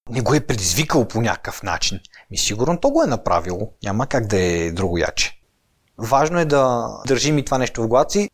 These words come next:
Ако има сигнал за насилие, е важно той да бъде проверен.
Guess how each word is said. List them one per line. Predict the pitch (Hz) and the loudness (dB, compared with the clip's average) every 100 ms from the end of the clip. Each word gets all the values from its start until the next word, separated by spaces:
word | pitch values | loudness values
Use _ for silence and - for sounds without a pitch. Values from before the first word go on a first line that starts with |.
| _ | _
Ако | 120 113 143 | -4 -2 -2
има | 185 190 | 0 -2
сигнал | - 117 98 95 - | -2 -2 -2 -2 -8
за | 110 104 | -6 -4
насилие, | 95 - 220 254 262 _ | 0 2 2 0 -2 _
е | 147 143 135 - | 0 0 0 -4
важно | 127 156 143 | -2 0 0
той | 135 | 0
да | 117 | 2
бъде | 110 101 | 2 0
проверен. | - 98 92 87 | -2 -2 -2 -2